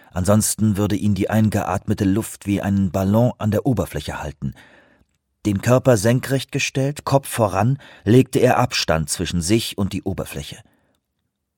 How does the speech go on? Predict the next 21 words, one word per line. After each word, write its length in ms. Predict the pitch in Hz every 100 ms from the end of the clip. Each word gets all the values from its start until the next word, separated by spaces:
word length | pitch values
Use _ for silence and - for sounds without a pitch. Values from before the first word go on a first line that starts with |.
| _
War 180 | - 110
das 220 | 127 113
Wasser 320 | 104 143 156 123
vom 300 | - 104 85
Boot 240 | 175 -
aus 260 | 101 98 -
dunkel 440 | 151 175 - 135
und 240 | 110 107 -
undurchdringlich 760 | 180 139 95 - 95 85 82
erschienen, 460 | - - 110 120 117 - _ _ -
tat 200 | 123 -
sich 220 | 151 -
um 140 | 131
ihn 160 | 127 127
herum 420 | 113 98 127 135
nun 240 | 123 139 139
eine 200 | 120 117
helle, 420 | 101 104 123 117
freundliche 720 | 104 - 95 101 - 80 95 80
Welt 260 | 73 -
auf, 320 | 67 69 -